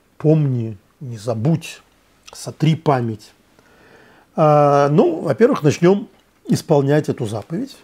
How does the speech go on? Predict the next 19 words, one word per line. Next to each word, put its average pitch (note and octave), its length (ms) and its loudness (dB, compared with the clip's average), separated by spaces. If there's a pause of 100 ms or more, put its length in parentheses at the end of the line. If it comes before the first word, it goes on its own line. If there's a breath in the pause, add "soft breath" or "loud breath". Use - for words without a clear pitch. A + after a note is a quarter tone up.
(160)
вспоминать, C#3 520 -2
что D#3 180 -2
же E3+ 100 0
сделал D#3 400 2 (1040)
нам D3+ 300 2
Амалек C3+ 580 2 (640 soft breath)
при B2+ 120 2
выходе C3+ 420 0
из C3 200 -6
Египта. A2 420 -8 (1700 loud breath)
А, C#3+ 380 2 (2000 soft breath)
и G3+ 400 4
давайте F#3 340 2
по-, - 260 -2 (260)
да, C#3+ 260 0
давайте C3+ 520 -8
с - 100 -10
этого C#3+ 260 -6
начнём. D4+ 440 -2